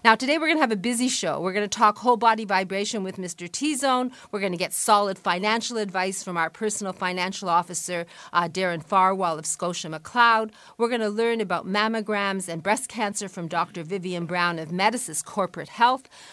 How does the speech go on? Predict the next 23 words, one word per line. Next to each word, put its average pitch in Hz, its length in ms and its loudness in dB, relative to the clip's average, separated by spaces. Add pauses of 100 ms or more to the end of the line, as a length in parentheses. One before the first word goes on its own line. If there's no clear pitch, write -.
We're 247 100 2
gonna 262 200 4
get 294 180 2
some 285 140 0
encouragement 254 760 -4
about 190 260 -2
home 247 340 0
care 180 260 -2
from 175 240 -6
Nurse 175 280 -4
Jackie 196 500 4
of 156 140 -8
Bayshore 214 460 -2
Home 208 240 -2
Health. 214 320 -4 (320)
And 247 140 2
we're 254 120 2
gonna 247 200 2
have 233 300 4
a 190 80 -4
cha-, 214 480 0
a - 40 -10
chat 226 420 0